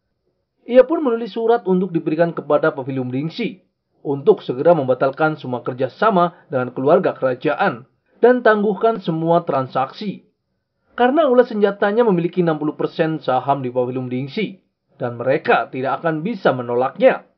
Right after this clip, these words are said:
Di sisi lain, dari Pavilion Pil, Ketua Pavilion juga merasa harga dirinya diinjak-injak oleh Wakil Komandan Geng. Dan beraninya mereka tidak memandang Tanah Suci Bloodline-nya. Ia memutuskan akan memasuki istana sekarang juga,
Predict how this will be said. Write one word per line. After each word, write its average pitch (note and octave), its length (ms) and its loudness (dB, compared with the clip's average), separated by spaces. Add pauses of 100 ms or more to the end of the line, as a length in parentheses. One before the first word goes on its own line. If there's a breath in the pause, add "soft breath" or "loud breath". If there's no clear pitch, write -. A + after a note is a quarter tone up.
(800)
Di A3+ 140 0
sisi C4 180 -6
lain, D#4 240 2
dari A#3 240 4
Pavilion A3+ 400 -2
Pil, E3 320 -4 (180)
Ketua C4+ 400 -2
Pavilion B3+ 320 0
juga G#3 240 4
merasa F#3 320 2
harga E3 320 2
dirinya D3+ 400 -2
diinjak-injak C#3 560 -2
oleh B2+ 160 0
Wakil C3+ 400 -4
Komandan B2 400 -4
Geng. G3+ 240 4 (720)
Dan D4+ 240 4
beraninya B3+ 400 4
mereka A3+ 400 0
tidak F#3+ 240 -2
memandang E3+ 400 0
Tanah C#3+ 240 -4
Suci D3 320 -4
Bloodline-nya. C3+ 880 -2 (480)
Ia F#3+ 320 4
memutuskan D3 720 -4
akan C3 240 -6
memasuki C#3 320 -8
istana D#3 320 -4
sekarang C3 560 -4
juga, D#3+ 480 -2